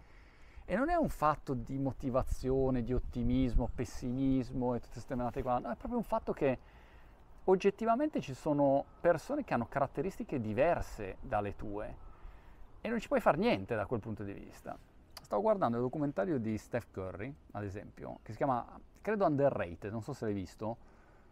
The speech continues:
su Apple T V, molto bello, e c'è la storia di Steph Curry. Steph Curry, grande giocatore di basket, N B A, ed è incredibile vedere come lui da sbarbato era piccolino,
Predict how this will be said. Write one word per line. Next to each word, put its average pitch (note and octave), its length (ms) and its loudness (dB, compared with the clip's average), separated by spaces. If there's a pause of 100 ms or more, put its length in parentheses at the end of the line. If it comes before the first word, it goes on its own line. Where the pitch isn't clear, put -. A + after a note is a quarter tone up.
(120)
su A2 640 -6 (440)
Apple A#2 320 -4
T A#2+ 120 -4
V, G#2 240 -4 (1160)
molto C3+ 280 0
bello, F3 600 4
e - 100 -8
c'è E3 140 -4
la D#3+ 80 0
storia B2+ 220 0
di G#2 60 -6
Steph - 200 -6
Curry. G2+ 320 -8
Steph A2+ 200 -8
Curry, G#2 200 -2
grande A#2 260 0
giocatore G2+ 380 -6
di F#2+ 80 -6
basket, C3 800 0
N F#2+ 140 -4
B A2 140 -2
A, G2+ 280 -2 (920)
ed G3+ 200 -4
è D4 40 4
incredibile A#3 480 2
vedere B2+ 280 4
come D#3+ 200 -2
lui E3+ 100 4
da B2+ 100 4
sbarbato C3 840 4 (120)
era E3+ 180 6
piccolino, D3 640 6